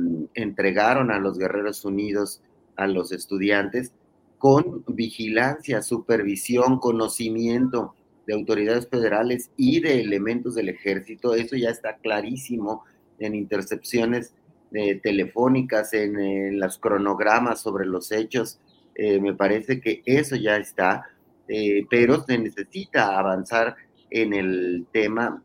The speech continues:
de, eh, de que entren a la, a la prisión, eh, y sean juzgados y conde-, y sentenciados los responsables. Entonces, eh, me parece que ahí el gran manto protector está del lado de, del, del Poder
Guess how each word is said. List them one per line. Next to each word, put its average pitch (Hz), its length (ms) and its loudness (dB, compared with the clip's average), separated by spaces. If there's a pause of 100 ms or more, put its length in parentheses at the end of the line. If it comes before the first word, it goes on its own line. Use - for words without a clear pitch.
de, 107 460 2
eh, 90 400 -2 (640)
de 90 240 -2
que 92 260 -2
entren 113 460 0
a 90 60 2
la, 85 360 -4
a 90 140 -8
la 82 200 -4
prisión, 101 600 -2 (400)
eh, 95 380 0
y 80 180 -4
sean 98 280 0
juzgados 101 720 0
y 95 100 -10
conde-, 90 380 -4
y 78 80 -8
sentenciados 92 800 0
los 90 180 -2
responsables. 85 760 -4
Entonces, 117 600 -2 (400)
eh, 104 220 4
me 101 160 0
parece 113 440 2
que 110 80 2
ahí 113 300 2
el 113 220 0
gran 131 340 6
manto 117 360 -2
protector 120 480 -2
está 107 240 -2
del 101 200 0
lado 98 260 2
de, 85 260 -2 (540)
del, 87 920 -2
del 90 180 -2
Poder 101 320 -2